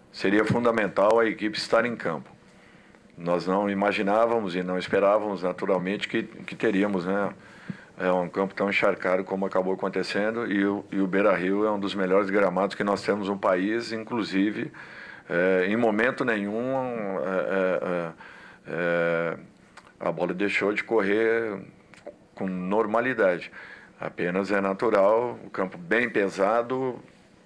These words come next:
pra, pra circunstância e principalmente pra uma decisão como a que teremos domingo. Ah, o resultado em si não tem nada a ver com aquilo que eu,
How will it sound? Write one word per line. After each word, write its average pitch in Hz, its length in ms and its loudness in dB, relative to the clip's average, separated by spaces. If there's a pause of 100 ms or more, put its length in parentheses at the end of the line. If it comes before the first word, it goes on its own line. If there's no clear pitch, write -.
(140)
pra, 98 280 4
pra 95 240 0
circunstância 117 1200 0
e 113 220 -2 (180)
principalmente 113 840 0
pra 113 160 4
uma 120 160 2
decisão 110 500 -2
como 110 180 -4
a 110 40 -2
que 113 120 -6 (280)
teremos 104 340 2
domingo. 92 460 -6 (2000)
Ah, 101 720 6
o 139 140 0
resultado 127 560 2
em 139 100 0
si 135 260 -2
não 135 160 0
tem 123 220 0
nada 117 320 2
a 131 60 6
ver 113 260 2
com 127 140 0
aquilo 117 260 -2
que 110 100 -4
eu, 113 320 0